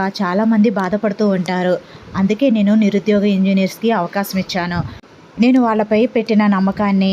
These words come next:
నిలబెట్టుకుంటున్నారు, వర్క్ చాలా బాగా కంప్లీట్ చేస్తున్నారు" అని అంటాడు రిషి. "అవును రిషి, ఈ ప్రాజెక్ట్ పూర్తయితే వాళ్ళకి చాలా మంచి పేరు వస్తుంది, వాళ్ళ లైఫ్స్ టర్న్ అవుతాయి, వాళ్ళ జీవితం ఎక్కడికో వెళ్ళిపోతుంది"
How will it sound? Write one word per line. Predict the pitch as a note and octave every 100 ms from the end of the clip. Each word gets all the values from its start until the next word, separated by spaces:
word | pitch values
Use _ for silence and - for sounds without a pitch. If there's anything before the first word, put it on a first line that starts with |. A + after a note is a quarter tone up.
| F#3
నిలబెట్టుకుంటున్నారు, | F#3 F#3 G3+ G#3 G3+ F#3+ F#3 F#3 F3+ F#3 F3+
వర్క్ | G3+ - - A3
చాలా | G3 F#3+
బాగా | G3+ G3+
కంప్లీట్ | G#3+ G3+ G3+ G3+ -
చేస్తున్నారు" | F#3+ - F#3+ F3+ F#3 F#3 -
అని | G#3 G#3
అంటాడు | G3 G3+ G3
రిషి. | A#3+ G3+ - G3 F3+ - - - -
"అవును | G3+ G#3+
రిషి, | A3 - F#3+ F3+ - - - - -
ఈ | A3
ప్రాజెక్ట్ | C4+ B3+ G3 A#3+ D4
పూర్తయితే | - B3 C4 C4 C4 B3+ A#3 G#3+ G#3+
వాళ్ళకి | G#3 G#3+ G#3+
చాలా | C4 A#3 F#3+ A#3
మంచి | B3+ A#3
పేరు | A#3 G#3 G#3
వస్తుంది, | G#3 G3+ G3 G3 - - - - - -
వాళ్ళ | A3+ A#3
లైఫ్స్ | A3+ A3 A#3+ - B3+ C4+
టర్న్ | A3+ G#3+
అవుతాయి, | A#3+ A3+ G#3 G#3 G3+ -
వాళ్ళ | A3 A3+
జీవితం | G#3 A3+ A3+ B3
ఎక్కడికో | G#3 G#3+ A3+ B3+
వెళ్ళిపోతుంది" | A#3 A3+ A3 G#3+ G#3+ G#3